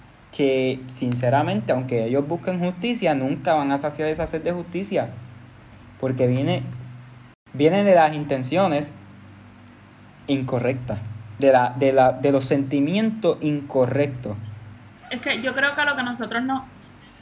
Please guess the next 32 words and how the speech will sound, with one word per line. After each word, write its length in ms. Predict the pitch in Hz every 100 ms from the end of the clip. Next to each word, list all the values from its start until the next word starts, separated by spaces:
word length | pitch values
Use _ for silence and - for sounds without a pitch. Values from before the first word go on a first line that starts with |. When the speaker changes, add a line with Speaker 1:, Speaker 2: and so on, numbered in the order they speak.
| -
Speaker 2:
nos 260 | 247 240 208
debe 260 | 247 254
mover 340 | 247 240 240 247
a 60 |
hacer 220 | 254 254
justicia 680 | 262 - 294 302 294 208 196 - - - - - - - - - - - -
es 300 | 240 370 - - - -
el 180 | 220 226
amor 400 | 214 208 233 302
que 140 | 262 226
yo 80 | 233
le 140 | 240
tengo 260 | 240 277 262
a 80 |
la 140 | 240 220
creación 580 | 220 208 208 208 240 320
y 100 | 311
a, 200 | 262 -
y 120 | 220
a 60 | 214
la, 60 | - - - -
de 60 |
Dios. 200 | - - -
Speaker 1:
Exactamente. 520 | 135 123 120 - 104 - - - - - - -
Speaker 2:
O 40 |
sea, 240 | - 233 220 - 196
yo 160 | 202 233
amo 400 | 269 302 311 294
a 100 | 277
los 160 | 269 269
demás 320 | 269 277 277
suficiente 880 | 277 285 262 285 294 277 - 208